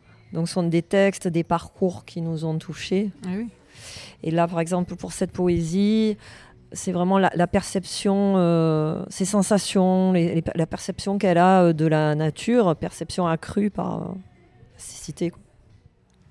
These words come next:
Speaker 2: Et où il est question visiblement aussi de l'infiniment petit. Dont on
Speaker 1: Oui, il y a
Speaker 2: parlait,
Speaker 1: des
Speaker 2: oui.
Speaker 1: thèmes qui reviennent, l'infiniment petit, euh, les raisons pour lesquelles, euh,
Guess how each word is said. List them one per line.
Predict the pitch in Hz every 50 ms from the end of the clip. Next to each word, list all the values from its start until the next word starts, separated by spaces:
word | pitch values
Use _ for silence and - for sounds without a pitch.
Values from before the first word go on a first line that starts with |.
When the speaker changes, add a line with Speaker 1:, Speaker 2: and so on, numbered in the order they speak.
| - _ _ _ _ - - - _ _
Speaker 2:
Et | 185 185
où | 175 180
il | 190 196 202
est | 196
question | - 180 175 - - - 262 277
visiblement | - 226 196 190 196 190 185 185 196 233 262 - -
aussi | 214 226 220 - - - 320 330 285
de | 208 208
l'infiniment | 202 214 214 214 - - 226 208 208 208 226 269 277
petit. | - - 254 - _ - 254 - - - _ - - - - - -
Dont | 220 226 - -
on | 208
Speaker 1:
Oui, | 240 240
il | 254
y | -
a | 202 180 202 196 202
Speaker 2:
parlait, | 196
Speaker 1:
des | 190
Speaker 2:
oui. | 190
Speaker 1:
thèmes | 196 196 202 196 196
qui | - - 202
reviennent, | 190 196 190 185 180 180 196 196 208 220 247 277 302 320 - _ _ _ _ _ _ _
l'infiniment | - 175 170 - - 180 180 180 175 175 175
petit, | 175 - 175 175 - - - - 202 208 220 233 247 254 262 - - - - - - - -
euh, | 180 180 175
les | 180 190 196
raisons | 190 180 226 214 185 208 220 240
pour | 214 - 208 190 180
lesquelles, | 180 175 - - _ _ - 202 202 202 196 185 175
euh, | 165 165 160 160